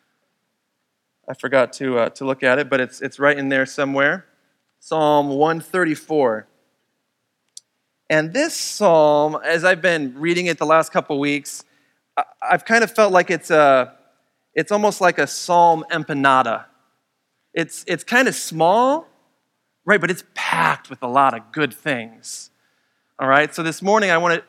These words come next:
I don't wanna just eat it really, really quickly and then have it be gone. I wanna kind of slowly take it, bite by bite, word by word, metaphor by metaphor,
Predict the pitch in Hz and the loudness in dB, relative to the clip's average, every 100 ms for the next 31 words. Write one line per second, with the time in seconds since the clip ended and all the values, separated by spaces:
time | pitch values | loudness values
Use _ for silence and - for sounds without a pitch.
0 | - 170 190 208 175 170 - _ _ 196 | -4 -2 0 0 -2 -4 -8 _ _ 0
1 | 214 165 175 185 175 160 - 208 - 160 | 0 0 0 0 0 -2 -2 -4 -4 -6
2 | 143 143 165 147 123 123 170 143 117 110 | -4 0 0 0 -2 -4 -2 0 -2 -8
3 | _ _ _ _ _ _ _ - 170 160 | _ _ _ _ _ _ _ -6 -4 -2
4 | 196 160 135 - - - 170 175 190 190 | -2 -2 -2 -4 -16 -16 -4 0 2 2
5 | 185 170 143 131 175 160 139 117 - 147 | 0 -2 -4 -4 -4 -4 -4 -6 -2 0
6 | 160 170 170 143 135 135 123 127 143 151 | 0 0 -2 2 2 2 -2 -2 -2 0
7 | 151 151 139 131 127 120 127 143 - 151 | 0 0 0 -2 -2 -2 -4 -4 -8 -8
8 | 147 143 147 135 127 117 - 113 110 | -2 -2 -2 -4 -4 -8 -14 -14 -16